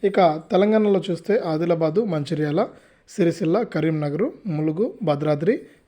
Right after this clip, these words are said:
వరంగల్, జనగామ, హైదరాబాదు, మెదక్తో సహా మరికొన్ని జిల్లాల్లో ఉరుములు, మెరుపులతో కూడినటువంటి వర్షాలు అయితే కురవనున్నాయన్నమాట. ఇక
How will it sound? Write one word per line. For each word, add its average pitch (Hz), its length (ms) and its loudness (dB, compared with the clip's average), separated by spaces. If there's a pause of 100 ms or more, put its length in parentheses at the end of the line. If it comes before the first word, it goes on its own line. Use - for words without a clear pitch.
వరంగల్, 156 420 2 (280)
జనగామ, 151 380 -2 (440)
హైదరాబాదు, 156 560 0 (580)
మెదక్తో 190 360 2 (100)
సహా 175 180 -2 (100)
మరికొన్ని 165 400 0
జిల్లాల్లో 151 380 0 (520)
ఉరుములు, 208 400 4
మెరుపులతో 165 500 0
కూడినటువంటి 156 500 -2
వర్షాలు 147 300 0
అయితే 147 220 -4
కురవనున్నాయన్నమాట. 143 680 -2 (600)
ఇక 185 100 0